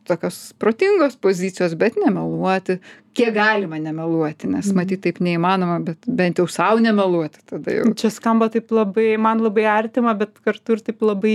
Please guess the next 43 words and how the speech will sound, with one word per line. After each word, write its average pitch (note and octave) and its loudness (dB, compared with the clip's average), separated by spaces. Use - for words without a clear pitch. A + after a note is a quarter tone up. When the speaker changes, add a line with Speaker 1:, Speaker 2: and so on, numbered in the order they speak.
Speaker 2:
idealistiška. G#3 -2
Tai G#3 -8
būtų, G#3+ -2
įsivaizduoju, G#3+ 2
kaip G#3+ 0
būtų, G#3+ -4
jeigu G3+ -4
visi G#3 0
žmonės A3 4
turėtų A3 2
savo G#3 -4
tikslą, G#3 -2
tą G3 -4
būti G#3+ -4
tikrais G3+ 0
žmonėmis. G3+ -4
Speaker 1:
Nu, G#3 0
vat, A#3+ -2
matyt, A3 0
ilgai G#3+ 0
neturės, G#3+ 0
nes, F#3 -4
nes G3 0
tam G#3+ 0
reikia G#3 2
didelės F#3+ 2
drąsos G3 0
tokiam G#3 -2
tikslui, G#3 2
nes G3 2
tik B3 -2
tu A#3 2
tik - -2
pabūsi A3+ 0
tikresnis E4+ 0
šalia B3 2
kokio A#3 2
va B3+ 2
narcisisto, A3+ 0
tai F#3+ 4
taip G3+ 2
gausi, B3+ 0
kad, A#3 0